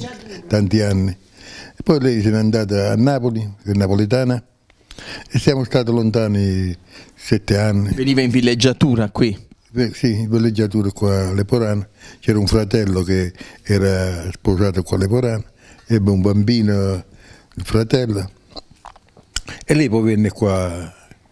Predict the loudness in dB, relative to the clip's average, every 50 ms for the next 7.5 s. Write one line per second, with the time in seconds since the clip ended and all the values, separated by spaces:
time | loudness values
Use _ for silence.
0 | -20 -20 _ -20 -20 -20 -20 -20 -20 _ _ _ _ -20 -10 -4 -2 0 2 2
1 | 2 2 2 2 2 2 2 4 2 2 2 2 2 2 2 2 0 0 0 0
2 | 0 0 -2 -4 -2 0 0 0 2 0 0 0 0 0 -2 -2 -4 -4 0 0
3 | 0 0 0 -2 -2 0 0 -2 0 -2 -2 -2 0 -2 -2 -2 -6 -10 -16 _
4 | _ _ _ -20 _ -18 -14 -14 -14 -12 -6 -4 -2 0 0 0 0 0 2 2
5 | 2 0 0 -4 -8 -6 -2 0 0 0 0 -2 -6 -12 -16 -18 -18 -20 -20 -20
6 | -12 -12 -12 -8 -4 -4 -4 2 2 4 4 4 2 0 0 -4 -8 -14 -14 -14
7 | -14 -14 -10 0 2 2 2 2 -2